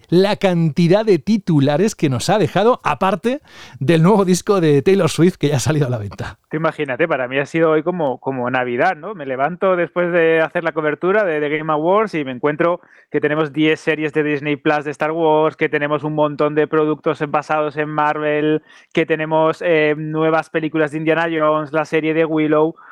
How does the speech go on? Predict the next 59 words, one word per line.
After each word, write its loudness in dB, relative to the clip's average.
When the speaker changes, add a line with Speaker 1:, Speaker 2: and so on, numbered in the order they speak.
Speaker 2:
un 0
montón 0
de -2
confirmaciones -2
y -4
un -4
montón -2
de 2
rumores -2
que -6
ya 0
se -6
han -6
ido -2
constatando -4
y -8
que 0
nos -6
demuestran -4
que -2
el -6
futuro -6
está -2
en, -10
en -10
Disney -6
Plus -4
y -20
que -6
a -2
partir -4
de 0
febrero -2
esa 0
reclamación -4
que -4
hacíamos -4
muchos -8
cinéfilos -4
y -4
seguidores -2
del 0
cine 0
y -2
las 0
series, -2
ya 0
tenemos -12
Star, -4
que -12
es -12
el, -10
vamos -6
a 0
decirlo -2
así, -4
el -2
Disney -2
Plus -2